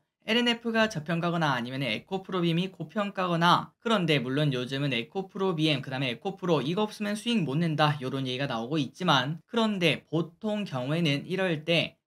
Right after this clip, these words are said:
밑에 있는 친구, 그러니까 엘엔에프를 사는 게 맞습니다. 어느 경우, 그러니까 에코프로빔이 만약에, 만약에 거짓말을 치고 있다, 나중에 조정을 받는다,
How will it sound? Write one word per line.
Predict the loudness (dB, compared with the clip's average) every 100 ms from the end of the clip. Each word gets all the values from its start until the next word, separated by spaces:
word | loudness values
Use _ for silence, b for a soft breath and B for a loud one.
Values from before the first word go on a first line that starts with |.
| -6
밑에 | -4 -4 -4 -2
있는 | 2 0
친구, | 0 -2 0 0
그러니까 | -2 -6 -2 0 2
엘엔에프를 | 2 0 0 -2 -4
사는 | -4 -4
게 | -4 -2
맞습니다. | -2 -4 -6 -2 4 4 4 0
어느 | 0 2 0
경우, | 0 0 0
그러니까 | 0 -2 0 2
에코프로빔이 | 0 2 -2 0 0 0 -2
만약에, | -2 -2 -2 -2 -2 -2
만약에 | 0 0 0
거짓말을 | 0 -2 -2 0 0
치고 | -2 -4 0
있다, | 0 0 2 2 2
나중에 | -4 -4 -2
조정을 | -2 -2 -2 -2
받는다, | -2 2 4 4 2